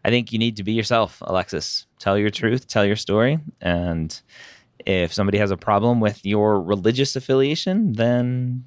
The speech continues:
that's their problem. R T M S has got my book a few days ago and already doing changes on all my papers. I'm glad you got the book. Um, if you do have the book, I would love for you to take an extra couple minutes,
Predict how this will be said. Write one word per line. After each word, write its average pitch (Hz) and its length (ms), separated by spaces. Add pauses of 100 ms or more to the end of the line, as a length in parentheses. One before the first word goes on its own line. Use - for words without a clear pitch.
that's - 180
their 147 120
problem. 69 360 (1000)
R 170 200
T 175 320
M 170 240
S 170 180
has 160 140
got 175 160
my 160 100
book 156 320
a 156 60
few 139 180
days 160 300
ago 156 160
and 135 80
already 127 320
doing 117 540
changes 104 500
on - 120
all 92 220
my 87 220
papers. 78 680
I'm 90 240
glad 98 400
you 98 80
got 90 220
the 82 80
book. 92 420 (460)
Um, 87 680 (100)
if 117 200
you 127 120
do 156 300
have 165 200
the 117 80
book, 90 500 (180)
I 113 200
would 113 260
love 110 360
for 120 60
you 113 120
to 104 60
take 110 220
an 107 80
extra 113 360
couple 107 240
minutes, 101 440